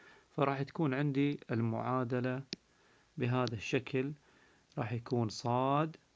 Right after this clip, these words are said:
يساوي الميم، طبعًا موجودة عندي في السؤال أساسًا، هي كم؟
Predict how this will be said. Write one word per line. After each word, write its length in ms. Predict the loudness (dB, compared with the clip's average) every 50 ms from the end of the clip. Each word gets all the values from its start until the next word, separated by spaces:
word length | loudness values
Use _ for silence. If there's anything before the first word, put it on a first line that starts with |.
| -20 _ _ _ -20 -12 -6 -4
يساوي 640 | -4 -2 0 2 2 4 4 4 4 4 2 2 2
الميم، 480 | 2 2 2 4 4 4 4 2 2
طبعًا 340 | 0 -2 -4 -2 0 0 2
موجودة 540 | 2 4 4 4 4 4 4 2 2 2 2
عندي 240 | 0 0 0 -2 -2
في 60 | -4
السؤال 520 | -6 -8 -6 -4 -2 0 0 0 0 -2
أساسًا، 640 | -4 -6 -6 -4 -2 -2 -2 -2 -2 0 -2 -2 -2 -6 _ _ _ _ _ _ _ -4
هي 180 | 0 2 2 2
كم؟ 360 | 2 0 -2 -2 -2 -2 -6